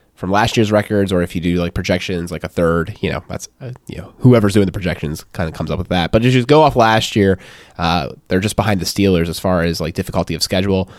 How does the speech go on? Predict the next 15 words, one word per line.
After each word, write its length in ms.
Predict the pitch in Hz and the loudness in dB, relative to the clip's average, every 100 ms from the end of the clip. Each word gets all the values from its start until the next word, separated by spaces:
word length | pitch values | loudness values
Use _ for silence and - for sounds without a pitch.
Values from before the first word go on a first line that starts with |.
| - - - _ - | -20 -20 -20 _ -10
I 80 | 98 | -4
think 140 | 107 | 0
that's 120 | 104 | -2
just 120 | 98 | -2
'cause 180 | 92 98 | -4 -4
of 80 | 92 | -4
the 60 | 85 | -4
divisions 420 | 87 98 95 90 | 0 0 0 -4
we 100 | 82 | -4
pulled 300 | - 110 110 | 0 0 2
this 240 | 107 - | 0 0
year. 180 | 104 101 | 0 0
They're 120 | 82 | 0
strong 280 | - 92 90 | -2 -2 -2
divisions, 520 | 82 92 104 101 98 | -2 -2 0 0 -2